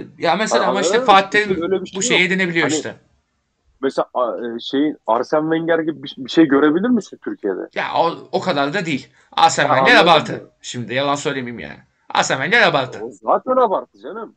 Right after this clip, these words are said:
Speaker 2: Öyle bir şey zaten göremezsin. Yani hiçbir yerde
Speaker 1: Hı.
Speaker 2: göremezsin öyle bir şey de. Hani belki
Speaker 1: Yani.
Speaker 2: milli takımlarda. Belki milli takımlarda.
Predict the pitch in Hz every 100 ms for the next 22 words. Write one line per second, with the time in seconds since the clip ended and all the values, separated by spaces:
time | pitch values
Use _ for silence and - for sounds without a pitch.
0 | _ 117 160 - 113 123 - 151 110 101
1 | 95 - 95 113 113 139 - 285 226 113
2 | 107 101 - 107 101 98 - 330 302 101
3 | _ _ _ _ _ _ _ _ _ _
4 | _ _ 120 135 156 113 185 185 180 -
5 | 156 143 120 107 98 95 _ _ _ -
6 | _ - - 127 - 156 147 143 127 -
7 | 110 98 92 98